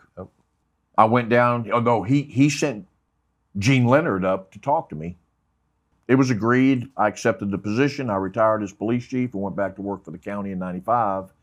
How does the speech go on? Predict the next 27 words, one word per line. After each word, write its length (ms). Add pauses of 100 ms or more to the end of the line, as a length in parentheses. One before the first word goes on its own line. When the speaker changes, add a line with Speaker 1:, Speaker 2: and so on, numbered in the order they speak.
(440)
Speaker 2:
and 120
I 80
stayed 340
there 300
up 120
until 280
the 100
time 380
that 100
I 60
retired 520
in 120
eighteen. 560 (1700)
I 200
have 220
been 220
blessed, 680
and 120
I 100
realize 600
I've 200
been 200
blessed 540 (120)
in 120
my 180
career, 760 (1040)
um, 640